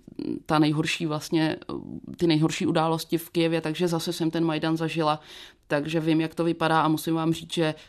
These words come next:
že se to skoro nedá ani uvěřit, že je něco takového vlastně možný. Já si neumím představit, jako, eh, že v tom člověk funguje, existuje. Kamarádi mě tam provázeli, lidi, kteří se toho účastnili,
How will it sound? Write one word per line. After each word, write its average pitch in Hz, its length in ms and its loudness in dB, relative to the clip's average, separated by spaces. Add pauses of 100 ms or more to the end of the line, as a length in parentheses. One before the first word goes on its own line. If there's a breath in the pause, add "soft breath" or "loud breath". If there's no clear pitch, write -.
že 165 120 -2
se 160 140 -2
to 170 100 -2
skoro 160 300 0
nedá 156 260 2
ani 156 160 2
uvěřit, 147 680 -4
že 147 160 -4
je 147 120 -2
něco 156 260 -2
takového 151 400 -6
vlastně 147 320 -4
možný. 139 460 -2 (920)
Já 160 80 2
si 175 100 2
neumím 180 240 6
představit, 165 520 -2
jako, 156 320 -4 (320 loud breath)
eh, 135 340 -4
že 160 140 -4
v - 60 -8
tom 151 220 -4
člověk 160 380 -6
funguje, 156 460 -2
existuje. 160 480 -2
Kamarádi 151 480 -2
mě 156 140 0
tam 165 140 -4
provázeli, 151 580 -2
lidi, 151 220 -4
kteří 156 300 -8
se 165 120 -10
toho 160 160 -4
účastnili, 156 540 -2